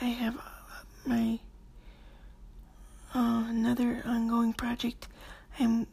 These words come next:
in the middle of completing. I also have several articles, my last three, um, with Unwritten, and after that, after these three, I go down to one, um,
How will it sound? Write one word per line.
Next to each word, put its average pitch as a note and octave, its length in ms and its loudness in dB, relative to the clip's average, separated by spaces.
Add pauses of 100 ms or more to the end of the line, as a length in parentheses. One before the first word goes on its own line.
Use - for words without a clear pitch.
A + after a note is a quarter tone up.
in B3+ 120 0
the A#3 60 4
middle A#3+ 220 4
of A3+ 80 -2
completing. C4+ 600 0 (680)
I C4 80 2
also A#3+ 220 0
have A#3 200 0
several B3+ 420 -2
articles, A#3+ 640 -2
my A#3 140 2
last A#3 460 -2
three, C4+ 420 0 (1120)
um, B3 340 4
with A#3+ 240 0
Unwritten, A#3 540 2
and A3 280 0 (380)
after A#3 380 -2
that, A#3+ 180 -2 (480)
after B3 280 2
these A#3+ 180 2
three, A#3+ 300 0
I A#3+ 80 2
go A#3 160 -2
down A3+ 240 0
to B3 120 -6
one, C4+ 380 2 (1700)
um, B3 400 2